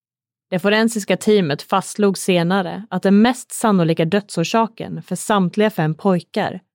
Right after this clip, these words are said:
var någon form av trubbigt våld mot huvudet.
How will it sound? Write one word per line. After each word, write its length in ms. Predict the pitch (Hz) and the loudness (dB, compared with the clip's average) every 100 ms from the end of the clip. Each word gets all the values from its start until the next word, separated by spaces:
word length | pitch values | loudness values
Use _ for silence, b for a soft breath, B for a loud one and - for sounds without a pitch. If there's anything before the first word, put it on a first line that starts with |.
| _ | _
var 120 | - 180 | -2 4
någon 340 | 190 214 214 | 4 4 2
form 340 | - 156 151 | 0 -2 -2
av 140 | 156 165 | -4 -8
trubbigt 440 | - 196 160 151 | 0 0 2 0
våld 380 | 170 202 156 160 | 0 0 0 -4
mot 180 | 165 - | -6 -2
huvudet. 400 | 196 214 143 | 0 0 0